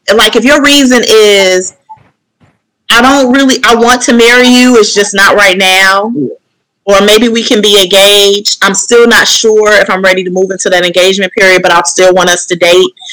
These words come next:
Speaker 1: But if
Speaker 2: Mm-hmm.
Speaker 1: your answer is just flat out, "No, I'm not gonna marry you because that ain't what I want,"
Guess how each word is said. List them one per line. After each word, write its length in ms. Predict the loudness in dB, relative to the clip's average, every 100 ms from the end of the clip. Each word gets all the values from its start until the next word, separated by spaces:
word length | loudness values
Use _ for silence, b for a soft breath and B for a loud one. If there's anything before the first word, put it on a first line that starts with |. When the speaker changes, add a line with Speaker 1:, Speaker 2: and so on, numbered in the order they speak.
| B -4
Speaker 1:
But 140 | -2
if 80 | 0
Speaker 2:
Mm-hmm. 40 | 2
Speaker 1:
your 100 | 2 2 0
answer 200 | 0 0
is 120 | 2
just 240 | 0 0
flat 260 | 0 0 0
out, 280 | 2 0 0
"No, 340 | -2 2 2 2
I'm 120 | 2
not 180 | 0 0
gonna 200 | -2 0
marry 280 | 2 2 0
you 180 | 0 -2
because 640 | -2 0 2 2 2 0 -2
that 160 | 0
ain't 140 | 0 2
what 120 | 2
I 140 | 2
want," 340 | 2 2 0